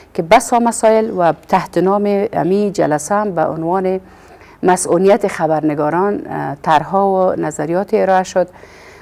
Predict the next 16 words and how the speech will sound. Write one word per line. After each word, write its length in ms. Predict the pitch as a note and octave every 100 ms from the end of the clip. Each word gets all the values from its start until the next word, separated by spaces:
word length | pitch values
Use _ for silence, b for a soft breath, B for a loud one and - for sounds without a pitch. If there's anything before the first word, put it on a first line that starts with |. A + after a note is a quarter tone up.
| B
و 200 | F3+ E3+
خوشبختانه 800 | D#3+ A3 - G3+ - G3+ F#3 F#3
که 120 | F3+
باید 220 | D#3+ D#3
بگوییم 340 | F3 G3 F#3+ F3+
که 120 | F#3
سال 320 | - E3+ E3+
دو 160 | D#3+ D#3
هزار 300 | D#3+ D#3+ D#3
و 40 |
نوزده 460 | D3 D3 D3+ G3 G#3
نسبت 360 | E3+ D#3+ D3
به 100 | D3+
سال 280 | D3+ D3+ D3
دو 160 | D3 D#3+
هزار 420 | D3+ D3+ D3